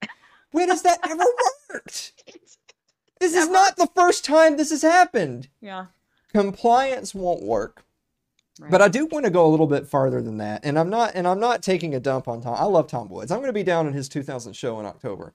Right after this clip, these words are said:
Speaker 2: And I love the work he, that he does, and I think it's important. But I feel like it's really only interesting to people like us.
Speaker 1: Right.
Speaker 2: It's not really interesting to the public at large because all the charts and graphs in the world,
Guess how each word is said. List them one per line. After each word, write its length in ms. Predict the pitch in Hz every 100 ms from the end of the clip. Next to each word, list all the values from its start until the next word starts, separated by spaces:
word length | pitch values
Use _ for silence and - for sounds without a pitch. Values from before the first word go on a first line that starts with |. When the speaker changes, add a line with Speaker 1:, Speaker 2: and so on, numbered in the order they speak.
| - -
Speaker 2:
And 120 | - 135
I 60 |
love 280 | 135 165 196
the 60 | 180
work 240 | 151 147
he, 140 | 135
that 180 | 127 127
he 60 | 123
does, 320 | 120 107 104
and 100 | 104
I 40 | 117
think 200 | 147 143
it's 140 | 135
important. 480 | 117 117 117 104 - _ _ _ _ _ _ -
But 80 | 160
I 80 | 165
feel 180 | 254 269
like 140 | 214
it's 140 | 165
really 240 | 196 180 170
only 200 | 156 131
interesting 380 | 135 123 - 120
to 60 |
people 220 | 120 170 147
like 160 | 143
us. 400 | 208 - - - _ _ _
Speaker 1:
Right. 240 | 185 165 - _ _ _ _ _ _
Speaker 2:
It's 140 | 180 208
not 200 | 269 311
really 260 | 277 233
interesting 400 | 240 269 226 190
to 60 | 160
the 80 | 147
public 300 | 180 156 156
at 100 | 147
large 380 | 156 170 127 -
because 240 | 139 135
all 380 | 156 165 185 208
the 120 | 170
charts 440 | 160 - 160 - 156
and 100 | 139
graphs 320 | 127 127 -
in 80 | 135
the 80 | 120
world, 440 | 107 110 107 107